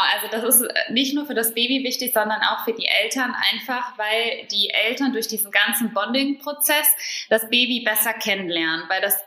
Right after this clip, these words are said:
Bonding sagt ja, dass wir sehr feinfühlig reagieren, also dass wir sehr schnell auf die Signale, die das Baby sendet, reagieren und, ähm, nicht, sage ich jetzt mal, sagen, „Ach, lass das Baby doch mal schreien“ oder sowas. Also das sind so sehr, sehr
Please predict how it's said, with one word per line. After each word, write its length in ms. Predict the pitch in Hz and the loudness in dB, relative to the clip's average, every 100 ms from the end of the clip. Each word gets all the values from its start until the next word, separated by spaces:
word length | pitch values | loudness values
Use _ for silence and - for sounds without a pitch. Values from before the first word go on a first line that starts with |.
| - | -4
Bonding 400 | 220 254 262 254 | 0 4 2 2
sagt 220 | 226 262 | -2 -2
ja, 80 | 233 | -2
dass 180 | 214 202 | 0 0
wir 140 | 196 | 0
sehr 180 | 190 185 | 0 -2
feinfühlig 680 | - 220 285 311 294 285 - | 0 2 2 0 -2 -4 -2
reagieren, 680 | 262 254 254 233 240 233 233 - - - | -2 -2 -4 -4 0 2 0 -2 -10 -4
also 220 | - 202 196 | 0 2 2
dass 200 | 196 - | 2 2
wir 160 | 190 | 0
sehr 260 | 185 185 180 | 0 0 2
schnell 360 | - 226 240 | 2 2 2
auf 160 | 254 233 | 0 -2
die 160 | 208 180 | -2 -2
Signale, 580 | 180 208 208 233 247 | -4 0 2 4 2
die 120 | 208 196 | -4 -4
das 240 | 202 - | -2 0
Baby 300 | 202 196 196 | 0 -2 0
sendet, 340 | 190 196 190 190 | 0 2 -2 -2
reagieren 680 | 202 226 262 269 269 294 311 415 - - - - | 0 2 2 0 -2 0 0 -2 -6 -14 -12 -6
und, 320 | - 214 208 214 - | 2 2 2 0 0
ähm, 400 | 214 214 214 220 | 0 0 -8 -6
nicht, 460 | 214 254 269 - - - | 2 4 4 0 -6 0
sage 220 | 214 214 | 2 2
ich 60 | 220 | 0
jetzt 240 | 214 202 | -2 -2
mal, 240 | 226 202 196 | -2 -2 -2
sagen, 280 | 196 202 196 190 | -4 -2 -2 -2
„Ach, 180 | 208 - | -2 0
lass 140 | 196 202 | 2 2
das 160 | 196 | 2
Baby 240 | 220 220 214 | 2 0 0
doch 180 | 208 | -2
mal 160 | 233 233 | 0 2
schreien“ 640 | - - 185 185 190 196 | 2 2 0 0 0 0
oder 200 | 180 185 | -2 -2
sowas. 300 | 185 185 185 - | -2 -2 0 0
Also 160 | 202 196 | 0 2
das 140 | 202 | 2
sind 180 | 214 214 | 2 -2
so 80 | 202 | -4
sehr, 360 | 208 220 247 202 | 0 0 0 -2
sehr 240 | 208 226 | -4 -4